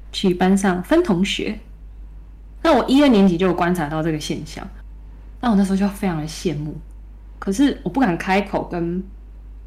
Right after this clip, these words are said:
家人说我想要带一个乖乖桶去学校，因为第一他们很忙，所以我就觉得拿生日这种小破事来跟他们说嘴，好像有一点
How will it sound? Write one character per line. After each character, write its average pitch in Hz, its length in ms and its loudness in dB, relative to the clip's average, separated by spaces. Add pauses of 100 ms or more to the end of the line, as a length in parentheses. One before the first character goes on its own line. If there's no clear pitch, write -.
(460)
家 180 220 0
人 147 240 0
说 156 220 -6
我 151 100 -2
想 160 180 -6
要 147 60 -4
带 165 220 -4
一 - 20 -6
个 151 100 -8
乖 160 220 -6
乖 160 160 -4
桶 - 180 -10
去 170 140 -8
学 - 240 -10
校， - 240 -12 (1000)
因 214 100 4
为 196 260 2 (600)
第 190 180 4
一 185 40 4
他 185 120 4
们 190 120 6
很 160 100 2
忙， 139 420 -4 (600)
所 170 120 -2
以 165 60 2
我 165 80 0
就 180 100 4
觉 175 160 0
得 151 140 0
拿 151 240 -2
生 185 260 2
日 185 40 6
这 180 60 4
种 165 140 0
小 151 200 -2
破 165 260 0
事 160 300 0
来 131 180 -2
跟 151 160 -4
他 156 80 -2
们 156 240 -4 (560)
说 160 260 -2
嘴， 160 240 -4
好 143 120 -4
像 151 120 0
有 151 120 2
一 156 80 2
点 160 200 -2